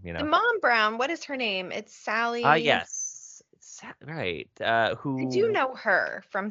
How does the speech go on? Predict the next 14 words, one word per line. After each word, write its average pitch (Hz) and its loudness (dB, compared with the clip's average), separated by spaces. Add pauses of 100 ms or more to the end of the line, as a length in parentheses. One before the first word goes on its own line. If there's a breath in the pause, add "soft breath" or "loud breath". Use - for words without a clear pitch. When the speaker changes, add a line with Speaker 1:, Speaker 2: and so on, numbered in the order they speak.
Speaker 1:
either 131 6
Speaker 2:
stuff. 110 -4
Speaker 1:
won 220 8
an 208 -4
Academy 196 -2
Award 170 -2
or 117 0
was 190 4
nominated 113 0
for 110 4
Shape 143 0
of 143 -2
Water. 85 2 (400)
Speaker 2:
Yes. - -10